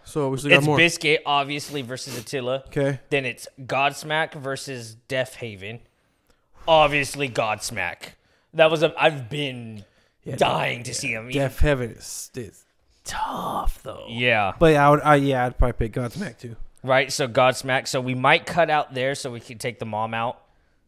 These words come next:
Speaker 2: for her birthday. I don't know what the plan is still yet, so it, it could change. I have to, I wanna make, you know, I wanna make sure everyone's happy as far as what we're doing.
Speaker 1: Right.
Speaker 2: So,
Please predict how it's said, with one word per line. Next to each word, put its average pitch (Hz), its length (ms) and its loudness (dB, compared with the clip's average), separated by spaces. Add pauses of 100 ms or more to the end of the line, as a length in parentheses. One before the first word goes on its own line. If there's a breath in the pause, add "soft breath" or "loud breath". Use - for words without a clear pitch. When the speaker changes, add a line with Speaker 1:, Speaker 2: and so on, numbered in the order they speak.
(220)
Speaker 2:
for 135 160 -2
her 127 120 -2
birthday. 131 580 -4
I 151 80 4
don't 156 340 2
know 147 180 4
what 139 180 -4
the 123 80 -12
plan 123 320 -8
is 131 180 -8
still 135 240 -4
yet, 135 400 -2
so 104 460 -6
it, 120 280 -8
it 113 160 -10
could 110 140 -14
change. 123 500 -6
I 98 120 -8
have 107 200 -10
to, 104 60 -16 (920 soft breath)
I 127 60 -2
wanna 135 240 0
make, 131 320 -4 (220)
you 139 100 -8
know, 110 120 -4
I 95 100 -6
wanna 123 200 -4
make 120 180 -6
sure 127 120 -6
everyone's 110 380 -6
happy 123 440 -4
as 104 120 -10
far 107 240 -8
as 98 260 -14 (380)
what 123 260 -6
we're 123 160 -8
doing. 120 560 -10 (180)
Speaker 1:
Right. 180 380 2 (320)
Speaker 2:
So, 101 500 -6